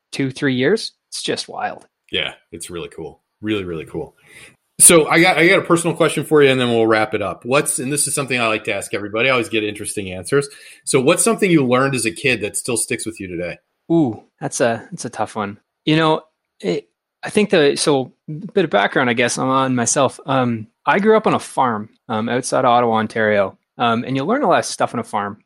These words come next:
Speaker 1: um, as a kid, but y-, you learn this idea that, that really transferred well to, to manufacturing.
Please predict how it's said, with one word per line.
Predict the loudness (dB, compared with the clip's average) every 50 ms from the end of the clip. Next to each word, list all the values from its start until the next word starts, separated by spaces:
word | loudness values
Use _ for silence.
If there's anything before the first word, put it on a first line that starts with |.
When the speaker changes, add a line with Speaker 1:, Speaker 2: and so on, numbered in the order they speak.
| _ -6
Speaker 1:
um, | -6 -4 -4 -6 -8 -8
as | -10 -10
a | -10
kid, | -6 -2 -2 -2 -2 -2 _ _ _
but | 0 2 2 2 0 _ _ _ _
y-, | -16 -16 -12 -4
you | 0 2 4
learn | 4 4 6 6
this | 6 4 4 4
idea | 4 4 4 2 2 4 4 4 4 4 2 2 0 -4 _
that, | -12 -2 0 2 0 0 -2 _
that | -4 -4 -2
really | 0 2 2 4 2 2
transferred | 0 0 -2 -2 0 -2 -4 -2
well | 0 2 2 0 -2
to, | -2 -4 -6 -6
to | -6 -6 -4
manufacturing. | -4 -2 -2 -2 -2 -2 -2 -2 -2 -4 -6 -6 -4 -4 -6 -8